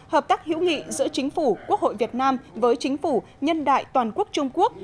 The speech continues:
giữa Ủy ban Trung ương Mặt trận Tổ quốc Việt Nam với Chính hiệp Toàn quốc Trung Quốc. Hai bên nhất trí phát huy tốt vai trò của cơ chế Ủy ban chỉ đạo hợp tác song phương Việt Nam-Trung Quốc, quy hoạch tổng thể và thúc đẩy giao lưu, hợp tác trong các lĩnh vực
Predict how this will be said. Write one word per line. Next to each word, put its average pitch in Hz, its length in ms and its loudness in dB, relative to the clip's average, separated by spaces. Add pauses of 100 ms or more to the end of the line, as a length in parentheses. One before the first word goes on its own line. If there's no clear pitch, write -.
(120)
giữa 349 160 -2
Ủy 381 160 2
ban 285 220 2
Trung 311 180 -2
ương 294 160 0
Mặt 240 160 2
trận - 180 0
Tổ - 120 0
quốc - 120 -2
Việt - 180 -4
Nam 269 180 2 (240)
với 254 160 4
Chính 269 280 -2
hiệp 349 140 0 (100)
Toàn 226 220 2
quốc 359 160 -2
Trung 233 200 -4
Quốc. 381 180 2 (460)
Hai 262 140 2
bên 226 160 2
nhất 294 160 -2
trí 247 240 -2
phát 381 240 -4
huy 285 140 -2
tốt 359 200 2 (100)
vai 269 160 2
trò 233 280 2
của 220 220 2
cơ 311 160 2
chế 285 360 2
Ủy 247 140 -2
ban 240 220 0
chỉ 226 160 -2
đạo 214 200 0
hợp 233 240 -4
tác - 180 -2
song 269 280 0
phương 277 180 2 (180)
Việt 247 220 0
Nam-Trung 254 420 -2
Quốc, 403 180 2 (280)
quy 381 120 0
hoạch - 260 0
tổng 247 180 0
thể 247 260 2 (120)
và 226 220 0
thúc 381 200 -6
đẩy 262 220 0
giao 302 180 2
lưu, 311 200 0 (160)
hợp 277 220 -2
tác 392 240 0
trong 262 220 0
các 339 160 -4
lĩnh 277 120 -6
vực 277 180 2